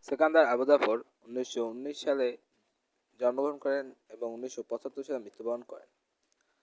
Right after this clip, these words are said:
বাংলাদেশে একজন কবি ও নাট্যকার। তার উল্লেখযোগ্য বইয়ের নাম প্রসন্ন প্রহার, বৈরী বৃষ্টিতে, সিরাজউদ্দৌলা ইত্যাদি।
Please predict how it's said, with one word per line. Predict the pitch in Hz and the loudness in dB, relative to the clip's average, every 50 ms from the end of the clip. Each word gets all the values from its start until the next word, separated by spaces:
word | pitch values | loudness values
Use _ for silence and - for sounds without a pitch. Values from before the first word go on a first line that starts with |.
| _ _ _ | _ _ _
বাংলাদেশে | 127 131 139 143 156 151 - 151 | -4 -2 0 0 -2 -2 0 0
একজন | 131 131 131 135 123 117 - | 0 0 -2 -4 -8 -6 -2
কবি | - 131 127 135 131 | -2 0 2 2 2
ও | 123 | 2
নাট্যকার। | 117 110 95 90 - _ - - - - - - _ _ _ _ _ _ _ _ _ _ _ _ _ | 0 -2 -8 -14 -16 _ -20 -20 -18 -20 -20 -20 _ _ _ _ _ _ _ _ _ _ _ _ _
তার | 110 110 107 | -6 -4 -2
উল্লেখযোগ্য | 107 120 131 143 147 139 151 147 147 135 123 | -2 0 0 0 2 2 2 2 2 0 0
বইয়ের | 123 123 127 135 139 135 131 | 2 2 4 4 2 0 -2
নাম | 131 131 120 110 110 107 - _ _ _ | -4 -6 -6 -6 -6 -10 -14 _ _ _
প্রসন্ন | 120 127 127 - - 135 131 135 135 - | -10 -10 -8 -8 -10 -10 -8 -8 -8 -10
প্রহার, | - - 123 123 127 131 120 123 120 - - _ _ _ _ _ _ _ _ _ _ _ _ _ _ _ _ _ _ _ _ _ _ - | -6 -4 -4 -4 -2 -2 -4 -4 -4 -6 -12 _ _ _ _ _ _ _ _ _ _ _ _ _ _ _ _ _ _ _ _ _ _ 0
বৈরী | 127 131 139 131 127 131 131 135 131 | 2 2 2 2 0 -4 -6 -8 -8
বৃষ্টিতে, | 123 127 123 - _ - 131 - - 127 127 127 131 131 _ _ _ _ _ _ _ _ _ _ _ _ | -8 -12 -14 -16 _ -20 -20 -10 -6 -4 -4 -4 -6 -10 _ _ _ _ _ _ _ _ _ _ _ _
সিরাজউদ্দৌলা | - - 135 131 131 131 127 123 131 131 127 127 131 131 131 127 127 120 | -20 -6 -2 0 0 0 0 -2 -4 -6 -4 -4 -4 -4 -2 0 -2 -2
ইত্যাদি। | 101 - - _ - - - - - | -2 -4 -10 _ -20 -20 -20 -20 -20